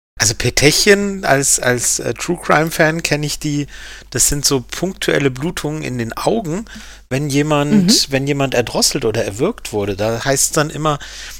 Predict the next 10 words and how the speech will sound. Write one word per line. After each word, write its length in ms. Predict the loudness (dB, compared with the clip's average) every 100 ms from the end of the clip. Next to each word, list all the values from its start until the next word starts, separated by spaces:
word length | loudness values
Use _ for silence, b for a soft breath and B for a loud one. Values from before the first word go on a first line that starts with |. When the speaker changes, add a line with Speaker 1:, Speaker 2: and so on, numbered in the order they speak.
| -2
Speaker 1:
das 180 | 2 2
sieht 180 | 0
man 140 | -2 0
an 140 | 0
den 140 | -2 -4
Petechien 680 | -6 -2 -2 0 -2 -2
in 120 | -6
den 140 | -4 -2
Augen 360 | -2 -2 -4
irgendwie, 500 | -8 -8 -6 -4 -4